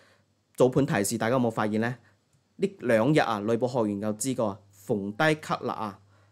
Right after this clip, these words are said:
逢低吸納啊，你唔好認為依家呢就升咗好多啊，咁好多時候呢，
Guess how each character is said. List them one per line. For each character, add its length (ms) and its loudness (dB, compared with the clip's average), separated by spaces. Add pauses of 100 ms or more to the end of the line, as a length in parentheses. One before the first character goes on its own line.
逢 220 -2
低 100 0
吸 80 4
納 360 -2 (100)
啊， 200 -10
你 80 4
唔 100 4
好 60 6
認 200 4
為 140 2
依 140 0
家 240 4
呢 60 -8 (180)
就 100 -4
升 220 0
咗 140 2
好 280 -4 (120)
多 160 2
啊， 200 -2 (160)
咁 140 -2
好 80 2
多 140 4
時 200 2
候 120 2
呢， 120 -2